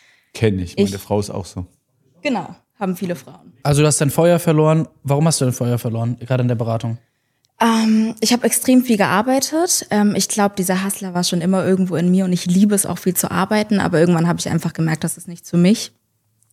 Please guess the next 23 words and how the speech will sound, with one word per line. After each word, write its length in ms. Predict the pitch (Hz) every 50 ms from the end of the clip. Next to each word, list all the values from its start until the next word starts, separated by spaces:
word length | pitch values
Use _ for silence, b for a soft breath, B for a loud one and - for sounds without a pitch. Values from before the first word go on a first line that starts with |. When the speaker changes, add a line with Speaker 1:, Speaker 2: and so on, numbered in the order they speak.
| _ _ _ _
Speaker 2:
Und 640 | - 185 185 175 175 175 170 170 165 - - - - _ _ _ _ _ _ _ _ _ _ _ _ _ _ _ _ _ _
mir 120 | - 185 202
hat 80 | 202
der 100 | 208 196
kreative 400 | - - 202 185 - - 196 185
Part 280 | 180 - 185 165 - -
gefehlt. 580 | 170 175 - - 156 - - - - - - _ _
Ich 160 | - - -
hatte 120 | 196 175 185
super 260 | 180 196 190 202 190
viel 160 | - 202 190
mit 100 | 180 -
Menschen 340 | 165 175 175 170 - 180 165
zu 140 | - - 180
tun, 280 | - - 226 226 226 196
aber 180 | 185 180 175
eher 240 | 160 160 160 165 160
in 120 | 160 160
Richtung 440 | 165 175 170 - - 160 165 160 -
Daten, 340 | - 160 160 170 - 180 175
Fakten, 400 | - - 175 - _ - 165 165
Zahlen 540 | - - 196 175 175 185 175 180 180 180 -
und 480 | - 165 165 165 170 165 - - -